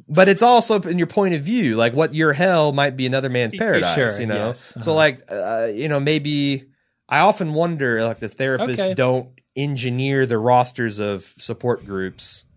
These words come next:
Speaker 1: I mean, I know
Speaker 2: Yeah,
Speaker 1: there's
Speaker 2: yeah,
Speaker 1: some,
Speaker 2: yeah.
Speaker 1: like, you just kinda take whoever comes off the street, but there's others that it's more structured. And I
Speaker 2: All
Speaker 1: wonder
Speaker 2: right,
Speaker 1: if
Speaker 2: I mean,
Speaker 1: they don't.
Speaker 2: that's not a bad point.
Speaker 1: Yeah.
Speaker 2: Uh, he just, he just might not have accepted it coming from,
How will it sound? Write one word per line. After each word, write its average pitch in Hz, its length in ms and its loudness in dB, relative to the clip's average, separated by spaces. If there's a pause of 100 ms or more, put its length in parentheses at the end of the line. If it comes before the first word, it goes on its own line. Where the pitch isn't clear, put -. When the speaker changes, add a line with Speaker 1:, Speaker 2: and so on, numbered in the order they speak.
(460)
Speaker 1:
I 107 40 -14
mean, 120 120 -2
I 127 60 0
know 113 80 0
Speaker 2:
Yeah, 107 80 2
Speaker 1:
there's 107 160 -2
Speaker 2:
yeah, 104 60 -4
Speaker 1:
some, 123 180 -2
Speaker 2:
yeah. 107 40 -4
Speaker 1:
like, 98 240 -4
you 101 80 -10
just 98 220 -8
kinda 98 180 -6
take 95 240 -10
whoever 92 220 -8
comes 90 240 -14
off 85 140 -8
the - 80 -20
street, 92 340 -12
but - 240 -14
there's 87 180 -12
others 90 440 -8
that 80 240 -10
it's - 180 -16
more 87 260 -10
structured. 82 540 -10
And 90 80 -12
I 90 40 -10
Speaker 2:
All 90 40 -8
Speaker 1:
wonder 92 100 -2
Speaker 2:
right, 233 140 2
Speaker 1:
if 226 60 -2
Speaker 2:
I 220 40 -6
mean, 208 200 -4
Speaker 1:
they - 60 -8
don't. - 300 -12
Speaker 2:
that's 214 200 -10
not 165 120 -4
a 120 40 -4
bad 107 240 -4
point. 107 360 -10 (120)
Speaker 1:
Yeah. 80 320 -10 (360)
Speaker 2:
Uh, 120 260 2
he 160 120 -4
just, 147 240 -10 (120)
he - 160 -10
just 135 180 -8
might 117 180 0
not 107 160 -4
have 101 80 -10
accepted 101 400 -10
it 98 60 -10
coming 98 260 -16
from, 95 360 -18